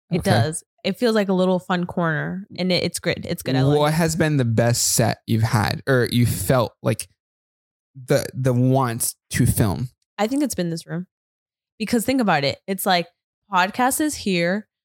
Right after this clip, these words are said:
Speaker 1: the film space is there, my makeup section is over there, and then it just all feels cohesive. You know, there's nothing intervening.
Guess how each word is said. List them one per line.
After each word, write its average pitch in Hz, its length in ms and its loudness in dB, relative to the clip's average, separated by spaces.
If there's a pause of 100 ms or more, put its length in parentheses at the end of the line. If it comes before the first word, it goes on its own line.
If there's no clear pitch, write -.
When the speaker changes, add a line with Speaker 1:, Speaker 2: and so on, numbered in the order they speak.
(180)
Speaker 1:
the 196 80 -2
film 190 300 0
space 254 300 -2
is 262 200 -6
there, 180 360 0 (240)
my 190 120 0
makeup 214 340 0
section 185 340 -2
is 180 140 0
over 170 240 0
there, 165 500 0
and 190 140 0
then 190 100 0
it 208 80 2
just 226 180 0
all 220 180 4
feels 269 260 0
cohesive. 185 720 -4 (360)
You 196 100 -4
know, 185 320 0 (220)
there's 208 200 2
nothing 220 540 2
intervening. 165 760 -2